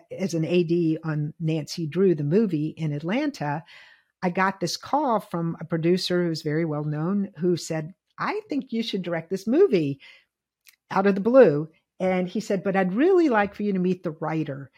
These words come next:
She, but she lives in Atlanta." He had no idea I was in Atlanta at the time. And I went, "I, I'll go meet her." <laughs> And we totally hit it off. And we've been trying to get this movie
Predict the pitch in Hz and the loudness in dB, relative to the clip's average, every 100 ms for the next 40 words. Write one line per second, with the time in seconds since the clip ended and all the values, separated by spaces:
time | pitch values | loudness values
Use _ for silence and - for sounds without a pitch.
0 | _ _ - - 240 190 233 226 247 214 | _ _ -10 -4 -2 -2 0 0 0 0
1 | 180 160 160 175 175 151 127 - _ - | -2 -2 -2 -4 -4 -8 -12 -16 _ 0
2 | 302 285 240 208 202 185 214 196 156 160 | 4 6 4 4 4 4 4 4 2 0
3 | 165 156 160 220 240 147 - 151 147 139 | -2 -2 -2 -2 -2 -6 -8 -12 -10 -8
4 | 143 165 180 185 - _ - - - - | -4 -2 0 -2 -4 _ -20 -20 -20 -14
5 | - - 202 - 269 330 415 453 494 571 | -14 -10 -2 8 10 12 12 12 12 12
6 | 339 202 - - - - - - 220 226 | 12 12 8 -2 -8 -12 -12 0 2 4
7 | 220 196 _ _ - 208 226 196 202 185 | 2 -2 _ _ 0 2 4 2 2 0
8 | 160 156 165 180 185 214 214 - 214 226 | 0 0 -2 4 6 6 4 4 4 4
9 | 214 190 185 175 175 175 170 165 160 | 2 0 0 -2 0 0 2 0 -2